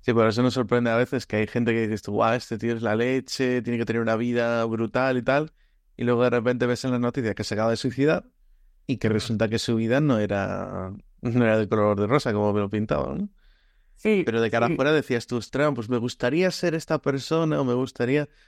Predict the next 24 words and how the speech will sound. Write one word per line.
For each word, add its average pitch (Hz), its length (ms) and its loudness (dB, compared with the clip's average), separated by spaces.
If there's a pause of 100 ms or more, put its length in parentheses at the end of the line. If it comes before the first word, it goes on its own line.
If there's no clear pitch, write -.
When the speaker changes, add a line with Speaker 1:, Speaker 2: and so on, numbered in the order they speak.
(120)
Speaker 1:
llegar 127 340 2
a - 40 4
ese 147 200 -2
punto 156 280 -2
y 147 40 -2
tal", 147 280 -2
y 123 160 -2
luego 127 200 2
miras 147 260 -2
y 123 60 -8
tú, 104 240 -6
"Bueno, 127 420 0
igual, 123 340 2 (180)
igual 117 240 2
no 107 100 2
tanto". 87 280 -10 (500)
Speaker 2:
Claro, 110 380 0 (160)
claro. 110 280 2 (260)
Sí, 233 160 0
Speaker 1:
Y 113 40 0
al 110 100 -2
Speaker 2:
porque 165 160 0
a 160 40 2
veces 170 680 -2